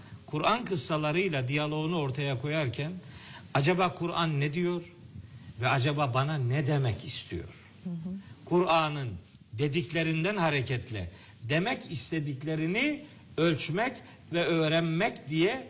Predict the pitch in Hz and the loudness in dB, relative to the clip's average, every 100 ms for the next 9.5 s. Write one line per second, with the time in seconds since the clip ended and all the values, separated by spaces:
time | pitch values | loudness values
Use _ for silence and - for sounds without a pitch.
0 | - - 190 165 143 139 135 123 120 110 | -10 -2 2 2 4 2 2 2 2 0
1 | 98 - 80 69 - - - - - 330 | -2 -4 -6 -6 -12 -14 -14 -14 0 2
2 | 240 220 196 170 147 147 131 240 202 143 | 4 4 2 0 0 -2 2 2 2 2
3 | 127 123 - 320 - - - - - - | 2 0 0 -2 -4 -18 -20 -20 -20 -20
4 | - - 247 196 180 156 147 165 147 123 | -16 -2 0 2 2 2 2 2 0 -2
5 | 139 190 240 - - - 208 196 180 160 | -6 -6 -10 -14 -12 0 2 2 2 0
6 | 156 151 180 262 - - - - 202 220 | -2 -4 -2 -2 -4 -10 -10 0 2 2
7 | 180 262 294 - 156 233 277 - - - | 0 -6 -4 -4 -2 -2 -2 -8 -14 -18
8 | - - - 165 160 - 190 - 165 110 | -20 -20 -8 -2 -2 0 -4 0 0 0
9 | 90 - - - | -2 -6 -8 -12